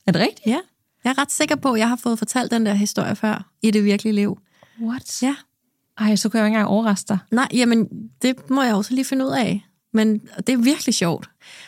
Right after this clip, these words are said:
Speaker 2: Fordi der, der er jo nemlig par, der møder hinanden inde i,
Speaker 1: Ja, det er ikke
Speaker 2: øh,
Speaker 1: første gang, vi har oplevet
Speaker 2: Nej,
Speaker 1: det.
Speaker 2: det er det nemlig ikke. Så det tror jeg lige, jeg vil lige, nej, hvor sjovt.
Speaker 1: Så hvis jeg var single, og det er jeg jo,
Speaker 2: Ja,
Speaker 1: <laughs> så
Speaker 2: det
Speaker 1: kan
Speaker 2: er
Speaker 1: man,
Speaker 2: du.
Speaker 1: <laughs> det er jeg sgu. Så, altså, det, det er da ikke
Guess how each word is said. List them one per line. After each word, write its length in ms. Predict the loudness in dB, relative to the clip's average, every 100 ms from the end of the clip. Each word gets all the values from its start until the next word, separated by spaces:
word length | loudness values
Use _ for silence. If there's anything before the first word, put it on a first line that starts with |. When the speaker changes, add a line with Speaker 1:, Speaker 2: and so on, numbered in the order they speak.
| -20 _
Speaker 2:
Fordi 220 | 0 2 2
der, 180 | 2
der 220 | 0 -2 0
er 100 | 2
jo 120 | 2 4
nemlig 300 | 4 4 2
par, 380 | 2 0 0 -4 0
der 60 |
møder 260 | 4 4 6
hinanden 480 | 4 4 2 2 2
inde 300 | 4 4 4
i, 60 | 2
Speaker 1:
Ja, 60 |
det 80 | 2
er 40 |
ikke 100 | 2
Speaker 2:
øh, 40 | 2
Speaker 1:
første 240 | -2 0
gang, 140 | 0 2
vi 60 |
har 60 | 2
oplevet 100 | 2
Speaker 2:
Nej, 100 | 4
Speaker 1:
det. 60 | 2
Speaker 2:
det 60 |
er 40 | 0
det 60 |
nemlig 240 | 0 2 0
ikke. 160 | -2 _ _ -20 -20 -20 -8
Så 100 | -4
det 120 | -2
tror 180 | 0 0
jeg 100 | 2
lige, 400 | 2 2 2 2
jeg 100 | 2
vil 80 |
lige, 460 | 2 2 2 2 2 0 -6 _ _ _
nej, 80 | -4
hvor 80 | -2
sjovt. 360 | -2 -2 -4 -10 _ _ _ _ -4
Speaker 1:
Så 120 | 0
hvis 140 | 2
jeg 120 | 2 2
var 240 | 2 2
single, 360 | 2 2 2 2
og 80 | 0
det 80 | 2
er 40 |
jeg 60 | 2
jo, 100 | 2 -2 -16 -18 -18 -4 0 0 -4 -10 -6
Speaker 2:
Ja, 120 | -2
Speaker 1:
<laughs> 60 | 2
så 60 |
Speaker 2:
det 100 | 4
Speaker 1:
kan 20 |
Speaker 2:
er 40 | 4
Speaker 1:
man, 80 | 4
Speaker 2:
du. 180 | 4 4
Speaker 1:
<laughs> 20 |
det 80 | 4
er 120 | 4
jeg 100 | 2
sgu. 200 | 2 -2 -2 -6 -12 -6
Så, 140 | -6 -2
altså, 180 | 0 0
det, 280 | 2 0 4
det 60 |
er 40 | 2
da 40 |
ikke 140 | 2